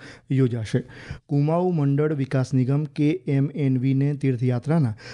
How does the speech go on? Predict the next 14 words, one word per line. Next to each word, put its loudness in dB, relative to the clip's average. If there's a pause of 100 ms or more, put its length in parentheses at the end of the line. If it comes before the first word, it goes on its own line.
(120)
સંચાલનની 0
જવાબદારી 2
સોંપવામાં 0
આવી 0
છે. -2 (120)
આ -2
યાત્રા 0
દિલ્હીથી 0
શરૂ 0
થશે 0 (420)
અને 4
ઉત્તરાખંડના 0
પિથોરાગઢ 0
જિલ્લાના 0